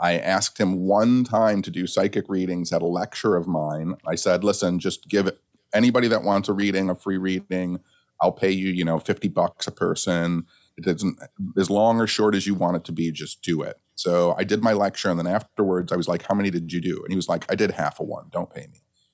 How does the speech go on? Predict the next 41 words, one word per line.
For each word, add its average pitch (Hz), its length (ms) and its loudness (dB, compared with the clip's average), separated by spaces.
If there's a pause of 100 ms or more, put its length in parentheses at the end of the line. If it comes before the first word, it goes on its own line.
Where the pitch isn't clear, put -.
(140)
And - 60 2
I - 20 4
was 214 120 2
like, 110 200 2
"You 120 40 6
did 147 160 2
half 113 480 -8
of 110 120 -2
one?" 98 320 2
He 113 60 0
was 92 120 0
like, 85 140 -2
"I 85 60 -2
did 113 180 0
half 110 260 2
of 120 80 2
one. 92 380 2 (420)
It - 140 -4
was - 160 -2
super 107 240 0
draining. 90 600 0 (520)
I - 40 -2
don't 90 280 0
care 98 100 4
about 98 220 2
the 101 80 0
money. 85 360 2
I - 60 -6
don't 82 160 0
wanna 85 220 0
do 85 120 0
this 82 200 -2
anymore." 85 280 -2
And 113 140 6
then 120 80 6
he 139 60 6
never 127 200 4
did 117 140 2
another 101 320 4
one 92 160 2
ag-, 90 200 -4